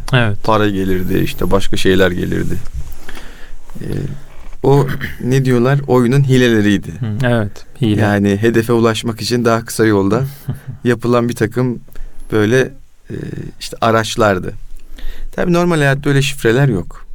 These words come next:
Speaker 1: Evet.
Speaker 2: Yani bir şifre yazınca cebimiz para dolmuyor. Bir şifre yazınca imkanlar bir anda bizimle buluşmuyor.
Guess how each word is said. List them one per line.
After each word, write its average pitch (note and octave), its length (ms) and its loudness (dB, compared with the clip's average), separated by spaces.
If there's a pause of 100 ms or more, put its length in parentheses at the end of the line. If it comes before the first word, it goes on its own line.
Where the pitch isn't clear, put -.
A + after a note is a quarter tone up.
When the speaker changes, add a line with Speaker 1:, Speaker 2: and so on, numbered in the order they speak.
Speaker 1:
Evet. A2+ 380 -2
Speaker 2:
Yani G#2 300 0
bir A2 60 -4
şifre A2+ 280 0
yazınca G2+ 440 2
cebimiz G2+ 360 0
para A2 260 0
dolmuyor. G2 400 0 (800)
Bir C#3 40 -4
şifre A2+ 320 0
yazınca A2 340 2
imkanlar G#2+ 540 2
bir G#2+ 80 0
anda G#2 240 0
bizimle G#2 340 2
buluşmuyor. G2 440 0